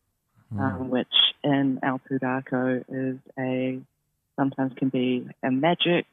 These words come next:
Speaker 2: magical tool. It can represent
Speaker 1: Hmm.
Speaker 2: knowledge that's gifted down from ancestors, grandmothers particularly. We thought that that would be a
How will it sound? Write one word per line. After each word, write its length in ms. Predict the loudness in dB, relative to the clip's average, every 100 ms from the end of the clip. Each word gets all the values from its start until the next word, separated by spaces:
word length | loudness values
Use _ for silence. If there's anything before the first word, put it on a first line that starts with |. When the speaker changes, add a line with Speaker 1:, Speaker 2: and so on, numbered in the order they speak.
| -10 0
Speaker 2:
magical 420 | 0 2 0 -2 -2
tool. 540 | 2 4 4 6 4 2
It 200 | 0 0
can 280 | 2 2 2
represent 340 | 0 2 2 0
Speaker 1:
Hmm. 120 | 0
Speaker 2:
knowledge 300 | 2 2 0 -4
that's 180 | -6 -4 -4
gifted 300 | -4 -4 -4 0
down 460 | 2 2 2 0 -4 _ _ _ -20 _ _ -10
from 420 | -6 -6 -6 -2
ancestors, 680 | 0 0 0 -8 -4 -4 -4 -8 -2
grandmothers 640 | 2 4 2 0 -4 -6 -8
particularly. 800 | -8 -8 -8 -4 -2 0 -2 -4 -8 _ _ _ _ _ _ _ -4
We 140 | -2 -2
thought 180 | -2 -2
that 160 | -2 0
that 160 | 0 0
would 160 | -2 2
be 460 | 4 6 4 0 -6 _
a 80 | -2